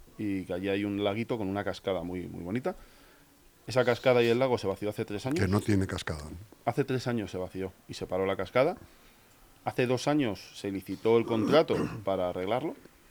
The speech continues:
Speaker 1: y, y se supone que las obras iban a durar seis meses. Hace dos años. O sea, eh, hace año y medio que tenía que estar funcionando y ni está ni se le espera. Mm, está licitado, sí, pero es que la gente, ¿sabe lo que pasa? Que la gente en realidad,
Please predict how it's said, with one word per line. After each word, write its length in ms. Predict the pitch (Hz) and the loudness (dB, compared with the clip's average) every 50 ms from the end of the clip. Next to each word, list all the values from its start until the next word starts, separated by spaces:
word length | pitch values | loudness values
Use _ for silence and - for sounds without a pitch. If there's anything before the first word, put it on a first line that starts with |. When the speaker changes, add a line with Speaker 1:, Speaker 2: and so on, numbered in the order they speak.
| - - _ - | -20 -20 _ -6
Speaker 1:
y, 1200 | 117 110 104 98 95 95 92 92 92 90 87 90 87 87 87 87 85 85 85 85 85 82 76 - - 80 | -4 -2 0 0 0 0 0 -2 -2 -4 -4 -6 -6 -8 -8 -10 -10 -10 -12 -12 -12 -14 -14 -14 -12 -10
y 200 | 95 95 90 85 | -10 -10 -10 -10
se 120 | - 92 87 | -10 -12 -12
supone 280 | 92 90 104 107 107 | -8 -6 -4 -4 -2
que 60 | 104 | -2
las 120 | 110 - 117 | -4 -2 -2
obras 200 | 113 107 101 107 | -2 -2 -2 -2
iban 140 | 107 104 104 | -4 -4 -2
a 40 | |
durar 260 | 101 101 104 104 104 - | -2 -2 -2 -2 -4 -4
seis 160 | - 101 92 | -6 -8 -6
meses. 360 | 110 113 - 156 160 - - _ _ _ _ _ _ _ _ _ _ _ _ - - - _ _ _ _ _ _ _ _ _ _ _ _ _ _ _ _ _ - - - - - | -6 -6 -6 -8 -10 -10 -16 _ _ _ _ _ _ _ _ _ _ _ _ -20 -20 -20 _ _ _ _ _ _ _ _ _ _ _ _ _ _ _ _ _ -20 -20 -20 -12 -10
Hace 180 | 117 - 123 | -6 -6 -4
dos 160 | 110 98 - 104 | -6 -6 -6 -10
años. 200 | 101 104 95 - - _ _ _ _ _ - - - - - - | -12 -12 -14 -18 -20 _ _ _ _ _ -20 -20 -20 -20 -20 -14
O 20 | |
sea, 320 | - 92 90 90 90 90 71 | -10 -8 -8 -8 -8 -8 -10
eh, 140 | 82 82 - - - - 95 - - - | -12 -14 -16 -18 -20 -20 -20 -18 -12 -12
hace 160 | - - - | -10 -4 -2
año 160 | 127 127 131 127 | 0 2 2 2
y 60 | 123 | 2
medio 220 | 123 131 139 147 | 2 2 2 2
que 60 | 135 | 0
tenía 140 | 110 107 110 | 0 0 -2
que 40 | 117 | -2
estar 160 | 113 - 117 | 0 -2 -2
funcionando 500 | - 131 107 107 98 98 98 95 87 85 - - - - - - - | -2 -2 -4 -4 -4 -4 -4 -4 -6 -8 -12 -20 -20 -20 -20 -18 -12
y 120 | - 90 | -12 -10
ni 120 | 87 87 85 | -10 -10 -10
está 240 | 82 - - 104 113 | -12 -8 -6 -6 -6
ni 80 | 127 | -4
se 140 | - - 101 | -6 -6 -8
le 80 | 87 82 | -8 -8
espera. 320 | - - 101 90 - - - - - - - - - - - - - - - _ - _ _ - | -6 -4 -4 -4 -6 -8 -20 -20 -20 -20 -20 -20 -20 -20 -20 -20 -20 -20 -20 _ -20 _ _ -12
Mm, 560 | 107 98 95 95 95 95 95 92 92 92 92 85 - _ _ _ | -10 -8 -8 -6 -6 -6 -6 -8 -8 -10 -10 -12 -14 _ _ _
está 220 | - 120 - - 147 | -8 -4 2 2 2
licitado, 360 | 151 143 147 160 156 139 117 | 2 2 0 -2 -2 0 0
sí, 120 | - 156 | -2 -2
pero 100 | 143 - | -2 -2
es 60 | 120 - | -2 -2
que 60 | 135 | -4
la 60 | 131 | -2
gente, 340 | - 135 143 143 143 131 - - - - - | -2 -6 -4 -4 -6 -8 -8 -14 -20 -20 -12
¿sabe 180 | - - 156 | -6 -4 -2
lo 100 | 156 151 | -2 0
que 60 | 147 151 | -2 -2
pasa? 140 | 135 120 | -4 -4
Que 80 | 98 101 | -4 -4
la 100 | 95 87 | -6 -6
gente 280 | - - 139 147 165 156 | -6 -6 -6 -6 -4 -4
en 120 | 147 131 | -4 -4
realidad, 380 | 123 117 104 107 110 131 160 | -4 -4 -4 -4 -4 -4 -4